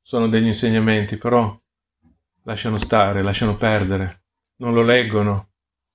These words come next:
E Pilato cosa fa? Fa flagellare Gesù, perché subito dopo il passo che abbiamo letto di Giovanni, Gesù viene flagellato. Quindi pensate che persona poteva essere questa che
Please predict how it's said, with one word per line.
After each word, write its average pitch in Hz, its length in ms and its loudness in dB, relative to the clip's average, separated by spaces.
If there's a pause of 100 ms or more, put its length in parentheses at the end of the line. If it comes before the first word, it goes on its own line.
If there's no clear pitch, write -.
(1080)
E 127 120 -14
Pilato 123 420 2
cosa 117 200 0
fa? 107 220 2
Fa 113 160 -2
flagellare 110 1000 0 (580)
Gesù, 101 440 -4 (280)
perché 110 220 -6
subito 135 360 2
dopo 117 360 2
il 98 120 -2
passo 107 320 -4
che 101 80 -4
abbiamo 101 240 2
letto 101 260 0
di 101 120 -2
Giovanni, 98 600 0 (260)
Gesù 113 340 2
viene 120 200 2
flagellato. 107 840 0 (1000)
Quindi 123 240 -2
pensate 123 520 4
che 110 140 0
persona 113 480 2
poteva 107 360 0
essere 101 380 2
questa 113 400 2
che 107 420 -2